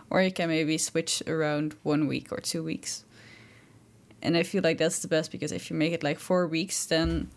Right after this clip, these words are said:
you would have, like, a midterm and then <laughs> again the end presentation, which is a little bit hard for students to comprehend. Like, it is too much in one go and too hard to set really,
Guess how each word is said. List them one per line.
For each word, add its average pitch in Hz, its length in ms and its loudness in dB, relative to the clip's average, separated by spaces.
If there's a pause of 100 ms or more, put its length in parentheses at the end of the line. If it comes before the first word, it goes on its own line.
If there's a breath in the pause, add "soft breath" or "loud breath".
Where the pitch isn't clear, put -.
(260)
you 190 160 4
would 180 100 4
have, 180 200 2
like, 165 200 2
a 180 60 0
midterm 160 580 0
and 160 160 -2
then 160 240 2 (240)
<laughs> - 220 -8
again 202 560 4
the 180 160 0
end - 180 2
presentation, 185 720 -2 (380 loud breath)
which - 180 2
is 302 140 4
a 269 40 2
little 254 180 8
bit 214 140 -4
hard 180 220 2
for 202 140 -6
students 165 560 0
to 170 100 0
comprehend. 165 760 0
Like, 156 240 -2 (680 loud breath)
it 185 120 0
is 185 320 2 (260)
too 233 180 6
much 185 300 2
in 175 180 -2
one 160 200 4
go 156 380 0 (480)
and 160 340 2
too 180 180 4
hard 165 220 4
to 185 120 0
set 180 300 0
really, 160 480 0